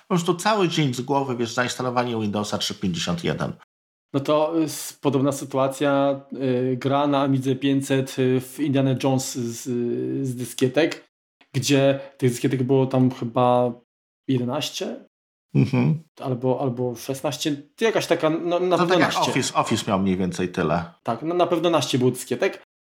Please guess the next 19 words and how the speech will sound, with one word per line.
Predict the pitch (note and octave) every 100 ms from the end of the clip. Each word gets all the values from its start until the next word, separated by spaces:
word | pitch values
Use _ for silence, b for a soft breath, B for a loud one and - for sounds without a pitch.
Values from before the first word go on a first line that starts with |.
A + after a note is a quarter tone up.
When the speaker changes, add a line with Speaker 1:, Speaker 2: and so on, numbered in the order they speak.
| _ _
Speaker 2:
i | E3+ E3 E3+ E3+ C3+ _ _ _ -
grasz, | D#3+ C#3+ D3
grasz, | C3 D3 D#3+
nagle | D3 D3 D3 C#3+ C#3+ - -
wyskakuje | C#3 C3 C#3 D3 C#3
komunikat, | C3+ B2+ D3 D3 C#3 - -
włóż | B2+ D3 C3+
w | -
dysk | C3+ C#3 C3+
tam | C3 B2+
numer | B2+ B2 B2
tam | B2 A#2+ A#2+
osiem | C3 C3 B2+
na | A2
przykład, | - - D#3+ E3+ -
y, | - - C3 _ -
wrzuciłeś, | B2 A2+ B2+ D3+ F#3+ - - _ _ _ _
dyskietka | C3 B2+ C#3+ C#3 C3+
powęziła, | C3+ A#2 A2+ G#2 C3 F3+ G3+ -